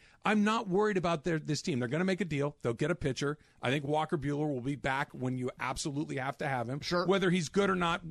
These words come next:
Speaker 1: time will tell. But this does not feel like a, "Uh-oh, everything is caving in on him."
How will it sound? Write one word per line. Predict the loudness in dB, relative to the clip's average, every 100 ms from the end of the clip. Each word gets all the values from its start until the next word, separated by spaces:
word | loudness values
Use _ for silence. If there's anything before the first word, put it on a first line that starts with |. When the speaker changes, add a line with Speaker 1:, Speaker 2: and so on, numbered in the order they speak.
| -10
Speaker 1:
time | -2 -2
will | -2 -2
tell. | 2 2 2
But | 0 -4 -8 -20 _
this | 0 2
does | 0 2
not | 0 0
feel | 2 2
like | 2 0
a, | -2 -4 _ _
"Uh-oh, | 0 2 2 0 -2
everything | 0 0 0 0 0
is | 0 -2
caving | 0 0 0
in | 0 0
on | 0
him." | -2